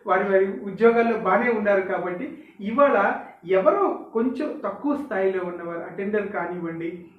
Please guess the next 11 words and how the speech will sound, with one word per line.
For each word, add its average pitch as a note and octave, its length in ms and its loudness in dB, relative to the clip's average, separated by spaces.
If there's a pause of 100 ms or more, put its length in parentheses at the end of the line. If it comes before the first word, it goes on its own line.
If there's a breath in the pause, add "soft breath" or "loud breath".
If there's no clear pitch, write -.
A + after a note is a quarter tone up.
లేకపోతే F#3 560 -4
మీ, F3+ 440 -2 (160 loud breath)
మీ, F#3 100 -2 (400)
ఇప్పుడు F#3+ 340 4
మీ G3+ 160 -4
స్కూల్ A#3+ 420 -4
పిల్లల్ని G#3+ 260 -2
దిగబెట్టే F#3+ 440 0
ఆటో F#3+ 400 2
డ్రైవర్లు F#3 500 -2
కానివ్వండి, E3+ 480 -8